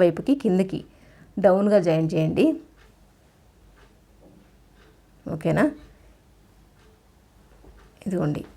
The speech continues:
ఈ విధంగా మనము ఫ్రంట్ పార్ట్, బ్యాక్ పార్ట్స్ అయితే జాయిన్ చేసేసుకున్నాం కదా. ఇప్పుడు హ్యాండ్స్ అయితే జాయిన్ చేసేసుకుందాం. హ్యాండ్స్ వీడియో కూడా నేను అప్‌లోడ్ చేసేసి ఉన్నాను మీకు.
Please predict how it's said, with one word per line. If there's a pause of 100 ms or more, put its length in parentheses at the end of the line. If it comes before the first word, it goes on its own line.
(120)
ఈ (100)
విధంగా (100)
మనము (1160)
ఫ్రంట్
పార్ట్,
బ్యాక్
పార్ట్స్
అయితే (160)
జాయిన్
చేసేసుకున్నాం
కదా. (600)
ఇప్పుడు (100)
హ్యాండ్స్
అయితే (100)
జాయిన్
చేసేసుకుందాం. (120)
హ్యాండ్స్
వీడియో
కూడా
నేను
అప్‌లోడ్
చేసేసి
ఉన్నాను
మీకు.